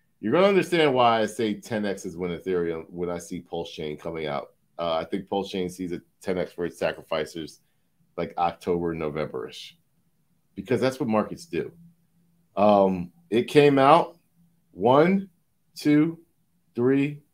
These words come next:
four, five, six.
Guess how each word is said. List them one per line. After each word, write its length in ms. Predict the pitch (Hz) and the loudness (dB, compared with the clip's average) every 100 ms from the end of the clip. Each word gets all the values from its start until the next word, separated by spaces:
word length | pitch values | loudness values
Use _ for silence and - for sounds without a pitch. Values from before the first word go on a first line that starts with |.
| _ _ _ | _ _ _
four, 540 | - 123 123 127 127 - _ _ _ _ | -6 0 2 2 -2 -14 _ _ _ _
five, 500 | - 117 113 117 113 - _ _ | 2 4 4 2 -2 -10 _ _
six. 760 | _ - - 120 95 - - | _ -18 -4 0 0 -4 -20